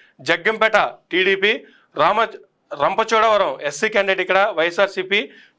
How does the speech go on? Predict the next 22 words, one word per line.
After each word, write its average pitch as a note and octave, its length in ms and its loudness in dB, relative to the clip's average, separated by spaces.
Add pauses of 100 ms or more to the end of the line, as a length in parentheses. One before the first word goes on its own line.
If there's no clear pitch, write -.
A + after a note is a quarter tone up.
(100)
పి A3 140 2
గన్నవరం G#3+ 500 2 (300)
ఎస్సీ D#3 260 0
క్యాండిడేట్ G3 500 0 (340)
వైఎస్ఆర్సీపీ. F#3+ 840 0 (320)
పి A3 120 2
గన్నవరానికి G#3+ 480 2
సంబంధించి F#3+ 320 -2
కూడా F#3+ 160 2
కూటమి F#3+ 640 -2 (100)
చాలా F3 160 4
ప్రయత్నాలు F#3 420 0
చేసింది. D#3 340 -4
మొట్టమొదటిగా F3+ 560 -2
అక్కడ, E3 360 2 (360)
ఆ, D3 420 0 (240)
ఇది E3 200 -4
ఎస్టీ G#3+ 560 -2 (400)
నియోజకవర్గం G3+ 600 2
కావడం F3+ 420 2
వల్ల D#3+ 380 2 (840)
మొదటగా A3+ 640 2